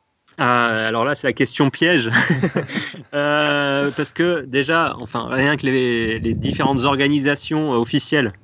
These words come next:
ou officieuses, parce que, euh, c'est un peu compliqué le monde du, du trail, parce que il y a des, euh, organisations qui sont un peu imposées d'elles-mêmes,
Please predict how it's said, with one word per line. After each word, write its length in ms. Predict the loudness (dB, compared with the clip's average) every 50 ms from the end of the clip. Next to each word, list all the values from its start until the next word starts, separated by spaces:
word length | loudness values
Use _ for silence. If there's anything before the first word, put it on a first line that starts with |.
| -20 -20 -20 -20 -20 -20 _ -10 -4
ou 160 | 0 2 2 2
officieuses, 540 | 2 0 -2 -2 0 2 2 2 2 2
parce 160 | -2 -6 -8 -8
que, 80 | -10 -4 -2
euh, 880 | 0 0 0 0 0 0 0 0 0 0 -2 -4 -2 -2 -2 -2 -2 -2
c'est 140 | -2 0 2
un 80 | 2 2
peu 160 | 2 0 -2
compliqué 480 | 0 0 0 0 0 0 0 0 0
le 60 | 2 2
monde 180 | 2 2 2
du, 300 | 2 2 2 2 2 0
du 160 | 0 0 -2
trail, 240 | -2 0 0 2 2
parce 220 | 2 0 -4 -2 -2
que 80 | -2 -2 -4 -8 -14 -14 -8 -2
il 40 | 0
y 20 | 0
a 80 | 2
des, 160 | 4 2 2
euh, 280 | 2 2 0 0 2 2 2
organisations 640 | 2 2 2 2 2 2 2 0 0 0 -2 -2 -2
qui 140 | -2 -4 -8
sont 180 | -4 0 0
un 60 | 0 0
peu 100 | 2 0
imposées 380 | 0 2 2 0 0 2 2
d'elles-mêmes, 420 | 0 0 0 2 2 0 0 -2